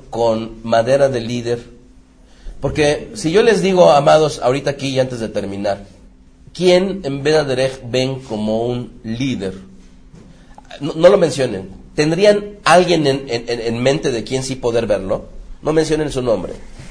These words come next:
Allá podrían levantar la mano en Toluca, o si está Yochebed, aunque esté sola.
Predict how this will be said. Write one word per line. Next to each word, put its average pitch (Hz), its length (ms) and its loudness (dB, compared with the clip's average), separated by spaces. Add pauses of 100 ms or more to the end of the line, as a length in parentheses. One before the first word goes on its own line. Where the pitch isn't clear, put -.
(120)
Allá 147 200 4
podrían 147 280 2
levantar 131 300 2
la 127 80 0
mano 120 260 0
en 113 80 -6
Toluca, 107 500 -4 (480)
o 101 100 -10
si 101 100 -10
está 104 300 0
Yochebed, 101 420 -4
aunque 92 180 -6
esté 95 160 -12
sola. 101 360 -6